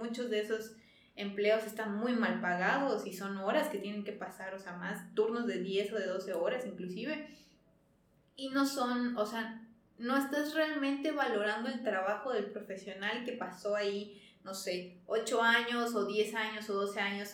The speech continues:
con todo y sub, sub, subespecialidad, o licenciaturas de cinco años que son súper pesadas y servicios en comunidades lejanas. O sea, no estás valorando completamente todo lo que hay detrás de ese servicio,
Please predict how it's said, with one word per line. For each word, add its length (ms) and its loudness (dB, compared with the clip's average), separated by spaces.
con 220 -4
todo 240 6
y 260 0
sub, 180 0
sub, 220 -2
subespecialidad, 1120 -2
o 300 6
licenciaturas 720 0
de 80 -2
cinco 380 -6
años 400 -4
que 100 -4
son 220 -8
súper 340 -2
pesadas 640 2
y 80 -4
servicios 640 -4
en 140 -4
comunidades 520 -2
lejanas. 420 -8
O 20 -12
sea, 100 -12
no 140 -6
estás 340 -2
valorando 560 4
completamente 760 -2
todo 380 2
lo 180 2
que 100 -2
hay 100 2
detrás 380 -2
de 40 -6
ese 120 -10
servicio, 500 -6